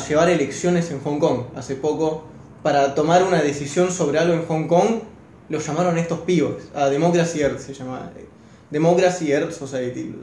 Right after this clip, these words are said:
yo lo había dicho, de-, Earth Society antes. ¿Qué pasó?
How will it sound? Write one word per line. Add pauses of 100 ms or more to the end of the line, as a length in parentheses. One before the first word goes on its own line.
yo
lo
había
dicho,
de-,
Earth
Society
antes. (1080)
¿Qué
pasó?